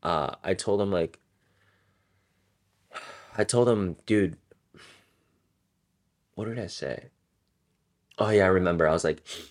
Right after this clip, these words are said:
"That doesn't make you," a lot of times people, when they start having those thoughts,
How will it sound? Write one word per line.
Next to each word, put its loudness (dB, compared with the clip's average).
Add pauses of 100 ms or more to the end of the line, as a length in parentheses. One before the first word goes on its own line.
(140)
"That 2
doesn't 0
make 0
you," 2
a 2
lot 4
of 2
times 0
people, 0
when 2
they 2
start 0
having 0
those 0
thoughts, 0